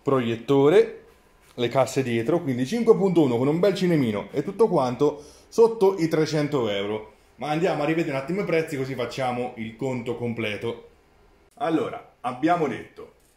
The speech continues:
venticinque euro il surround, quindi il, il kit cinque punto uno. Pagato quarantacinque euro la centralina, quindi venticinque e ven-, venticinque più quarantacinque euro fa settanta.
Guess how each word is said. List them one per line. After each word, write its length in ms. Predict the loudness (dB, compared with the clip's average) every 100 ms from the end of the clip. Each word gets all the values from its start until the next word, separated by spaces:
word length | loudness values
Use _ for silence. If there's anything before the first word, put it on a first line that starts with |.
| _ _ _ _ _ _ _ _ _ _ _
venticinque 800 | -4 -4 -4 -6 -4 -2 0 2
euro 240 | 4 4
il 100 | 2
surround, 800 | -2 -2 -2 -4 -10 -14 -16 -16 -18 _ _
quindi 220 | -8 -6
il, 880 | -4 -6 -6 -8 -8 -10 -10 -12 -14 -16
il 40 |
kit 420 | -12 -10 -8 -10
cinque 300 | -10 -12 -10
punto 300 | -10 -12 -12
uno. 340 | -14 -14 -20 _ _ _ _ _ _ _ _ _ _ -10
Pagato 320 | -6 -4 -6
quarantacinque 960 | -2 0 0 -2 -4 -4 -6 0 0 2
euro 320 | 0 -2 -2
la 140 | -4
centralina, 840 | -4 -6 -4 -4 -4 -6 -10 -12 -12
quindi 280 | -8 -6 -6
venticinque 1700 | -2 -2 -2 -6 -12 _ _ _ -12 -10 -6 -6 -8 -14 -16 -14 -12
e 80 | -8
ven-, 320 | -6 -6 -4
venticinque 520 | -6 -6 -8 -10 -10
più 100 | -8
quarantacinque 580 | -6 -4 -6 -8 -6 -4
euro 120 | -4
fa 160 | -4 -4
settanta. 1000 | -4 -6 -6 -8 -8 -10 -12 -12 -12